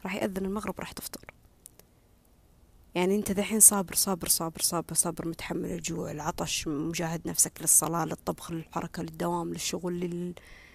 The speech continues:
لكن عندك يقين، واثق إنه راح يجي المغرب بعد كم ساعة وراح تفطر." هذا هو الصبر ترى. الفجوة كذا تترمم،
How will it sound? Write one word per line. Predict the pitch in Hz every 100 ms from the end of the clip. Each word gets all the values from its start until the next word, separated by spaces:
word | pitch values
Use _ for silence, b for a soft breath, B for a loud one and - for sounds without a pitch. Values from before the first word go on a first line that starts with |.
| B B
لكن | 254 - 254
عندك | 311 - 214 -
يقين، | 196 - 427 180
واثق | 180 330 - 165 214
إنه | 220
راح | 247 320
يجي | 311
المغرب | 208 220 214 175
بعد | 180 185 -
كم | 226
ساعة | - 240
وراح | 269 -
تفطر." | - - - - b b b b b b b b b b b b -
هذا | 330 277
هو | 180
الصبر | 170 - 160 -
ترى. | - 147 - - - - - - - - - - - 185
الفجوة | 175 - 247 202 226 247 -
كذا | 240 208
تترمم، | 170 - 170 165 170